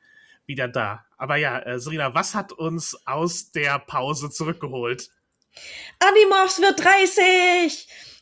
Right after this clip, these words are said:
Speaker 2: Ähm, <laughs> die Buchreihe Animorphs, äh, wird dieses Jahr dreißig Jahre alt. Die ist von Catherine Applegate und ihrem Mann Michael Grant unter dem Namen K E Applegate geschrieben worden.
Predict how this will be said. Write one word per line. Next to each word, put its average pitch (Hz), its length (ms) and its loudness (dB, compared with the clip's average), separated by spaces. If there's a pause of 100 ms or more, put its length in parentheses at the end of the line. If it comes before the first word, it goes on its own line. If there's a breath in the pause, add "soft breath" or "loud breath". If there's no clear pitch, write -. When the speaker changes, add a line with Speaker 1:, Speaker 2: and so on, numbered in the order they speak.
(200)
Speaker 2:
Ähm, 277 460 6
<laughs> - 0 -
die 302 560 2
Buchreihe 269 640 8
Animorphs, 262 720 4 (520 loud breath)
äh, 262 220 4
wird 262 160 2
dieses 262 280 -4
Jahr 254 200 4
dreißig 233 420 2
Jahre 208 280 4
alt. 226 340 2 (840 soft breath)
Die 262 300 0
ist 285 400 0
von 254 600 2
Catherine 277 360 2
Applegate 254 460 2
und 233 80 -2
ihrem 226 260 0
Mann 220 520 0 (100)
Michael 226 300 -2
Grant 226 360 2
unter 226 140 -4
dem 214 300 -4
Namen 202 440 -4
K 220 120 -4
E - 200 -2
Applegate 339 480 2 (400)
geschrieben 302 400 -2
worden. 285 460 0